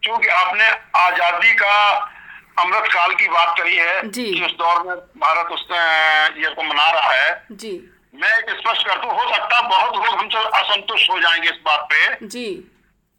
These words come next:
Speaker 1: जिसको हम स्वतंत्रता कहते हैं, जिसको हम आजादी कहते हैं,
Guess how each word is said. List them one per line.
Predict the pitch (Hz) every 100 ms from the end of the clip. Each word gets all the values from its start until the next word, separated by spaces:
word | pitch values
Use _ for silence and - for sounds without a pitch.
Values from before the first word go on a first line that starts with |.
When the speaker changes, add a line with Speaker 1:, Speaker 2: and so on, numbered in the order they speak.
| _ _
Speaker 1:
जिसको | - - -
हम | 262 -
स्वतंत्रता | 208 - 214 214 220 233 240
कहते | 233 220 226
हैं, | 233
जिसको | - -
हम | 233 220
आजादी | 185 175 170 190
कहते | - 175 190
हैं, | 175 170 147